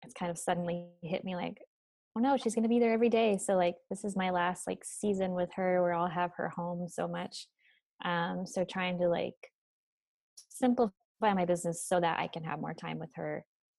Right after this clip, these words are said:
um, before she goes off to school. Um, yeah, and still, I'm kind of, like, slowly easing back into writing. It was, like, so much writing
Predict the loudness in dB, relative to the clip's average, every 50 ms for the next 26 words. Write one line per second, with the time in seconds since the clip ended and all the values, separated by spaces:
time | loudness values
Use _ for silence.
0 | _ -10 -10 -8 -8 -6 -6 -6 -6 -8 -8 -10 -12 -14 -10 -8 -10 -8 -8 -10
1 | -8 -6 -4 -4 -2 -4 -6 -6 -10 -14 -14 -14 -10 -8 -6 -6 -6 -6 -8 _
2 | _ _ _ _ _ _ _ _ -12 -12 -10 -10 -10 -10 -10 -10 -10 -10 -12 _
3 | _ _ _ _ _ _ _ _ -14 0 2 4 4 4 2 0 0 -2 -4 -6
4 | 0 2 4 4 4 4 2 2 -2 0 2 4 4 4 4 4 4 2 2 0
5 | -2 -10 -4 0 4 4 6 6 6 4 2 0 -4 -8 -4 -2 0 2 2 2
6 | 2 2 0 0 -2 -4 -2 0 0 0 -2 -2 -2 -2 0 0 2 2 2 2
7 | 2 2 -2 -2 -4 _ _ _ _ _ _ _ _ -6 -4 -4 -4 -2 -2 -4
8 | -4 -4 -10 -4 0 0 0 2 0 -2 -6 -2 -2 0 2 2 2 0 0 -2
9 | -2 -4 -6